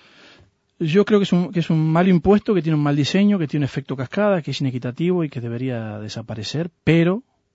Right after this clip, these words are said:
es una fuente importante de los gobiernos, eh, departamentales, no se puede borrar de un día para otro. En segundo lugar, no se puede estar a favor del imeva y, eh, en contra del imeva y a favor del, del, del uno por ciento.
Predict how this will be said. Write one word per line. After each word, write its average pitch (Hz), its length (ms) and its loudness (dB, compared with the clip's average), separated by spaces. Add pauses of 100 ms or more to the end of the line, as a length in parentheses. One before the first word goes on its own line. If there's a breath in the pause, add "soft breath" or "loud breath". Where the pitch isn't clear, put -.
(160)
es - 100 -16
una 120 140 -4
fuente 127 240 -6
importante 127 540 -4
de 120 40 -4
los 113 100 -6
gobiernos, 113 680 -8
eh, 104 760 -8
departamentales, 110 880 -4
no 151 140 -6
se 120 140 -6
puede 127 160 -4
borrar 120 220 -4
de 117 60 -6
un 110 60 -6
día 113 120 -6
para 107 200 -6
otro. 135 320 -8 (280 loud breath)
En 143 80 -4
segundo 151 280 4
lugar, 139 300 6 (160 soft breath)
no 151 280 2
se 160 140 2
puede 147 200 2
estar 156 200 2
a 147 60 4
favor 143 300 6
del 156 100 6
imeva 151 460 6 (260 soft breath)
y, 147 340 -4 (520 soft breath)
eh, 135 180 -2
en 156 140 4
contra 185 300 8
del 147 120 8
imeva 170 360 8
y 156 80 4
a 131 60 2
favor 131 280 4
del, 117 200 2
del, 107 540 -2
del 110 120 -4
uno 117 120 0
por 113 140 -4
ciento. - 400 -8